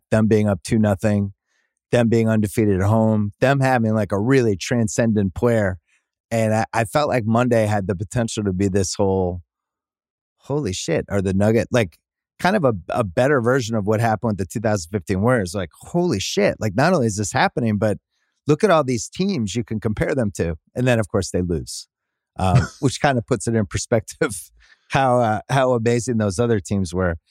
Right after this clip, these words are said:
I told you, uh, a week ago or two weeks ago, I thought this was the best team I'd seen in person in five years. I still think they're gonna win the series, but I, I, I,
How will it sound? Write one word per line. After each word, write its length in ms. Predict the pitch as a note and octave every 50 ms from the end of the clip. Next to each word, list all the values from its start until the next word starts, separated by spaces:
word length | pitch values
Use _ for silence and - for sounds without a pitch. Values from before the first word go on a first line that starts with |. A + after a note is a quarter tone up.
| _ _ _ _ _
I 140 | D3 D#3 F3
told 280 | E3 - G3+ F#3+ E3 D3+
you, 240 | D3+ C#3 C3 B2+
uh, 380 | B2 A2+ A2 G#2+ G#2 G2 F2 - - _ _
a 80 | - B2+
week 180 | B2 C3+ -
ago 180 | - A#2+ G#2 A2+
or 120 | G#2 G2
two 180 | F2+ - - A#2
weeks 220 | A2+ G#2+ F#2+ -
ago, 100 | G#2 G2+
I 120 | F#2+ G2 G2+
thought 280 | - A2 G#2 G2+ F2+ - - _
this 200 | G#2 G2 - -
was 180 | G#2 G2+ F2 -
the 80 | A2
best 280 | F#2 E2 G#2+ G#2 - -
team 220 | - A2+ G#2+ G2
I'd 160 | F2+ F2+ F2 -
seen 200 | - G2+ F#2+ F#2+
in 100 | F2+ E2
person 400 | - G2+ G2 G2 - - E2+ F2
in 100 | F2 E2
five 340 | - - F#2 F2 F2 E2+
years. 480 | F#2+ G2 F#2+ F2 E2 E2+ - - - - _ _ _ _ _ _ _ _ _ _ _ _ _ _ _ _ _ _ _ _ _ _ _
I 100 | C#3 D#3
still 260 | - - - F3 E3+
think 220 | - G3 F#3 E3+
they're 100 | - F3
gonna 180 | D3+ D#3 D3+ C#3+
win 180 | C#3 C#3+ C#3 C3
the 80 | A#2+
series, 680 | G#2+ - - B2 C3 C#3 D#3 E3+ - - - - - - _ _ _ _ _ _ _ _ _ _ _ _ _ _ _ _ _ _ _ _ _ _ _ _ _ _ _ _ _ _ _ _ _ _ _ _ _ _ _ _ _ _ _ _ _
but 140 | _ D#3 C#3+
I, 140 | C#3 C#3 C3+ A#2 - -
I, 240 | - B2 C#3 B2+ - - _ -
I, 160 | - B2+ G2